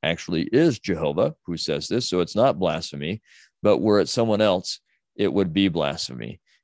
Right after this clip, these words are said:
And so this, this name, um, becomes really important,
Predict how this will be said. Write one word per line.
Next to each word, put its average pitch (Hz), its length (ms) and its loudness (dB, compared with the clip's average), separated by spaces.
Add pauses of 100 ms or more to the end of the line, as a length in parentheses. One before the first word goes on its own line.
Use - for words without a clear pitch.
And 85 140 -4
so 95 280 2
this, 92 360 0
this 92 260 -4
name, 101 560 2 (460)
um, 85 440 0
becomes 92 640 -2
really 98 600 2 (120)
important, 90 720 0